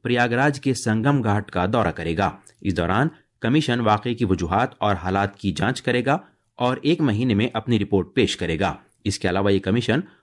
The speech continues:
मुस्तकबिल में इस तरह के वाक़यात को रोकने के लिए तजावीज़ भी पेश करेगा। इस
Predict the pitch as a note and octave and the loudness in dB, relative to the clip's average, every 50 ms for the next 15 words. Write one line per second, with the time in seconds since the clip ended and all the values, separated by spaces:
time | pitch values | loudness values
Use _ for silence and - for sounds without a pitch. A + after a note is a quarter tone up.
0 | _ - A#2+ B2 B2 - C#3 B2 C#3 D3+ D3+ C#3+ C#3+ D3+ - - B2+ - - C3 | _ 0 0 0 0 0 -2 -2 0 0 0 0 0 0 -2 -4 -6 -4 -2 -2
1 | B2+ C3+ - C3 A2+ G#2+ G2+ - - A#2+ A#2+ B2 - - B2 A2 G2+ F#2 - C#3 | -2 0 0 0 0 0 0 0 -2 -2 -4 -4 -2 -2 0 0 0 0 0 -2
2 | C#3 C3+ - B2 A2 G#2 G#2+ A#2 A#2+ A#2 G2 F#2 F#2 F#2+ F#2 F#2 B2 B2+ F#2+ D2+ | -2 0 0 0 0 2 0 0 0 0 0 0 0 0 0 2 0 0 0 -2
3 | D#2 F2 E2 - A#2 G#2+ G#2 - - - E2 E2 D#2+ F#2+ F2+ D#2 - - _ _ | -4 -6 -2 0 2 2 2 0 -4 -6 -6 -4 -2 -2 -2 -4 -6 -10 _ _
4 | _ _ _ - - G#2 G2+ - | _ _ _ -2 0 0 0 0